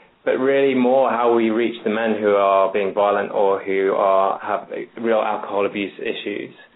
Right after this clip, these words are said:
or having le-, lots of extramarital sex, and, and whether the way in which we frame discussion with men, um, is really, um, the most effective. And so for me, the issue is about how we engage with different groups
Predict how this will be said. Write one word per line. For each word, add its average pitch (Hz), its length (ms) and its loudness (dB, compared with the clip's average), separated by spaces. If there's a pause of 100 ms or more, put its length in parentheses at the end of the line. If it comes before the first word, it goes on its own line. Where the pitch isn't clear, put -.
(200)
or 110 180 0
having 110 260 -2
le-, 113 280 -4
lots 113 240 -2
of 110 80 -6
extramarital 110 720 -6
sex, 117 320 -2
and, 107 140 -4
and 113 240 -2
whether 113 240 0
the 110 80 -2
way 120 260 0
in 120 120 -2
which 110 100 -2 (100)
we 110 100 -6 (140)
frame 110 440 -2
discussion 107 560 -6
with 101 100 2
men, 98 360 -4 (600)
um, 101 580 -4 (400)
is 113 160 0 (100)
really, 110 640 0
um, 104 680 -6
the 113 80 -2
most 110 300 -2
effective. - 720 -6 (640)
And 113 220 -2
so 123 80 0 (120)
for 123 100 -2
me, 131 300 -2
the 117 100 0
issue 110 300 -2
is 101 80 -8
about 107 340 -2
how 117 300 0
we 107 360 0
engage 110 600 -2
with 110 160 -6
different 104 320 -6
groups 107 240 -4